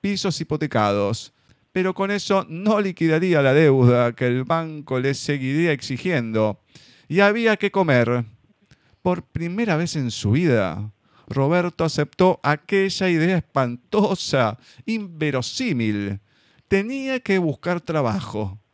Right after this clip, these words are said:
La radio dio entonces la cifra. Cuatro millones de parados. El especulador especulado,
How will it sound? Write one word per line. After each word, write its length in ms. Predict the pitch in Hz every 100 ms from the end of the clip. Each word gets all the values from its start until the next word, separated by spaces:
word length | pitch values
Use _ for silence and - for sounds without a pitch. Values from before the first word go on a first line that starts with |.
| _ _ _ _ _ _ _ _ - -
La 240 | 135 185
radio 540 | 190 202 196 196 196 165
dio 240 | 208 247
entonces 600 | 220 - 208 208 - 190
la 120 | 185
cifra. 680 | - 147 101 113 110 104 104 104 _ _ _ _ _ _ - _ _ _ _ _ -
Cuatro 760 | 190 208 202 - 196 202 202
millones 1040 | 185 180 165 - 147 147 143 147 143 - _
de 100 | 127
parados. 920 | 127 117 95 87 87 95 - - - _ _ _ _ _ _ _ _ _ _ _ _ _ _ _ _ _ _ _ _ _ -
El 240 | 190 196
especulador 800 | 165 - 120 113 165 135 127 143
especulado, 1160 | 123 - - 139 110 107 107 107 107 107 -